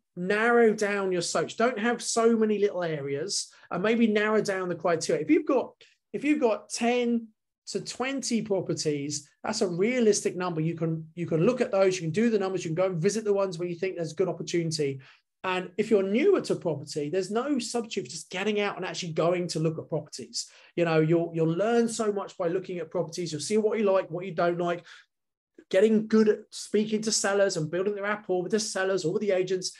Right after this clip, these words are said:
is all really valuable stuff. Um, if you wanna start sending out letters, which is some of the things that Property Filter are doing now, then maybe you do want a hundred properties to come up.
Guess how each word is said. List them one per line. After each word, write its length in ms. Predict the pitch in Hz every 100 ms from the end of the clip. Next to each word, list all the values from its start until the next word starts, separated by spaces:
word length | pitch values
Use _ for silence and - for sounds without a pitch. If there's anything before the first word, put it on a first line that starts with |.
| -
is 160 | 185 170
all 140 | 208
really 440 | 160 180 185 175 156
valuable 400 | 160 156 139 135
stuff. 380 | - 214 131 - _ _ _ -
Um, 300 | 180 175 160 - -
if 180 | 220 220
you 100 | 214
wanna 200 | 190 175
start 380 | - 196 170 -
sending 360 | - 170 160
out 180 | 170 170
letters, 560 | 190 254 262 226 180 156
which 180 | 160
is 100 | 160
some 100 | -
of 60 | 165
the 60 | 160
things 140 | 156
that 220 | 160 156
Property 280 | - 170 143
Filter 260 | 156 160 151
are 40 |
doing 280 | 151 277 254
now, 300 | 170 151 156 _ -
then 200 | 269 247
maybe 280 | 254 226
you 120 | 220 214
do 200 | 247 262
want 240 | 214 -
a 60 | 170
hundred 420 | - 208 180 160
properties 480 | 180 156 - 170 -
to 80 |
come 240 | 160 160 151
up. 200 | 131